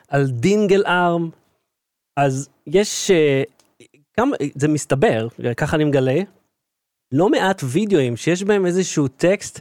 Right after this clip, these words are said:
ואני רוצה להקריא לכם קטע ממנו, אה, אל תדאגו אם אתם לא מבינים, אוקיי? The original machine had a base plate of prefabulated aluminite, surmounted by a malleable logarithmic casing in such a way that the two main spurving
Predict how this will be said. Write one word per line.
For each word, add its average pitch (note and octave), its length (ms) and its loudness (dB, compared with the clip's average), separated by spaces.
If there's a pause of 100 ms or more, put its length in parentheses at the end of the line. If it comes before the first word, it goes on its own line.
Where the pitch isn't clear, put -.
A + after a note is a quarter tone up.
(500)
ואני D3 180 2
רוצה D#3+ 180 2
להקריא G#3 200 2
לכם E3 200 0
קטע D#3+ 340 -2
ממנו, C3+ 640 -2 (320)
אה, C3 240 -2 (100)
אל E3 120 0
תדאגו D3+ 320 0
אם E3 80 2
אתם B2+ 240 0
לא B2 140 0
מבינים, A2+ 460 -2
אוקיי? D3 240 -2 (1200)
The E3 60 4
original A#3+ 360 2 (120)
machine G3 360 2 (140)
had C3+ 160 2
a A2+ 60 -2 (160)
base F3 320 0
plate D3 260 0
of A2 240 -6
prefabulated D#3 880 0
aluminite, A2+ 560 -4 (300)
surmounted F3 500 0
by D#3 160 2
a C#3 100 0
malleable G#3 640 0
logarithmic D3 460 -2 (100)
casing E3+ 380 0 (140)
in D3 100 2
such - 380 -2
a E4+ 160 4
way B2 160 2 (200)
that G#2+ 180 -4
the G#2 60 -6 (120)
two G#3+ 180 2
main F3+ 340 2 (140)
spurving G3+ 440 0